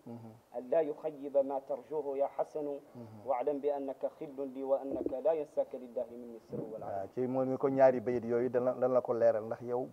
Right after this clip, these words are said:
Speaker 1: sama xarit nga ci lu wér.
Speaker 2: خريجي
Speaker 1: Jóge ci Yàlla.
Speaker 2: والله صديقي في الدنيا
Speaker 1: Mhm.
Speaker 2: وصديقي في الآخرة ولا أنساك في الدعاء في الدنيا وفي الآخرة وكذلك أنت لا تنساني في الدعاء.
Speaker 1: Mu ni ko sama xarit nga fii ci àdduna, sama xarit nga ci àllaaxira, du ma la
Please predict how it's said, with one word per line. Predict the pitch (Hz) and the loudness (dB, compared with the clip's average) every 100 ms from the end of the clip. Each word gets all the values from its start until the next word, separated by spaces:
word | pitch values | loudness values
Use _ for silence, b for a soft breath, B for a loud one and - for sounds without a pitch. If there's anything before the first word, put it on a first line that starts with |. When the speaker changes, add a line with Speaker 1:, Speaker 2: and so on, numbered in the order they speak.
| - | -4
Speaker 1:
sama | 127 123 | -2 -2
xarit | - 127 | 0 0
nga | 117 113 | 0 -6
ci | - | -6
lu | 117 | -6
wér. | 113 127 - - _ _ _ - _ - - - - - _ - | 0 0 -2 -18 _ _ _ -20 _ -20 -18 -20 -20 -20 _ -6
Speaker 2:
خريجي | 135 156 135 147 143 113 | -6 -6 -10 -12 -8 -2
Speaker 1:
Jóge | 135 131 | 0 0
ci | 131 | 4
Yàlla. | 120 101 - | 4 4 -4
Speaker 2:
والله | 113 120 113 - | -4 -4 -4 0
صديقي | 143 160 143 | 2 0 -6
في | 135 | -8
الدنيا | 131 147 156 165 175 123 | -6 -4 -2 -2 -4 -10
Speaker 1:
Mhm. | 113 113 - - | -12 -12 -12 -6
Speaker 2:
وصديقي | 131 147 143 156 139 | -4 -2 -2 -2 -4
في | 139 | 0
الآخرة | 147 156 156 156 156 | 4 4 2 -4 -4
ولا | 120 135 160 | 0 4 4
أنساك | 151 - 147 - | 2 0 -2 0
في | 139 131 | -2 -2
الدعاء | 131 143 127 147 | -2 0 2 2
في | 131 | -2
الدنيا | 127 147 151 | -8 -4 0
وفي | 147 123 123 | 0 0 -6
الآخرة | 143 147 143 156 | 0 0 0 0
وكذلك | 147 165 156 147 | 0 2 0 -2
أنت | 151 143 | -6 -2
لا | 147 | 0
تنساني | 147 139 - 127 | 0 -2 -6 -6
في | 117 | -10
الدعاء. | 117 104 104 - | -10 -8 -8 -14
Speaker 1:
Mu | 110 120 | -8 -4
ni | 135 131 | -4 -2
ko | 131 127 | 0 0
sama | 120 139 127 | -2 -4 -6
xarit | - 131 117 | -4 -6 -4
nga | 113 | -8
fii | 113 131 | -8 -10
ci | 117 139 | -10 -6
àdduna, | 131 104 101 98 - - - | -6 -6 -14 -16 -20 -20 -16
sama | 117 | -10
xarit | - 127 117 | -4 -4 -4
nga | 117 | -8
ci | - - | -8 -2
àllaaxira, | 135 123 127 113 113 | 2 2 0 -10 -8
du | |
ma | 123 | -8
la | 123 | -8